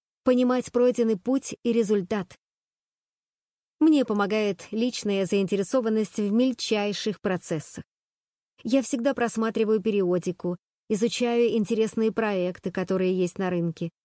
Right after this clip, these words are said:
смотрю лекции по теме бизнеса, в основном это лекции профессоров Стэнфорда,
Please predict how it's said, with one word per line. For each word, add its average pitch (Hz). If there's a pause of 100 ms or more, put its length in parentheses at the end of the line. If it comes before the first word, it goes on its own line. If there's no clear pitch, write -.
(200)
смотрю 269
лекции 220
по 220
теме 208
бизнеса, 196 (360)
в 254
основном 220
это 190
лекции 190
профессоров 185
Стэнфорда, 160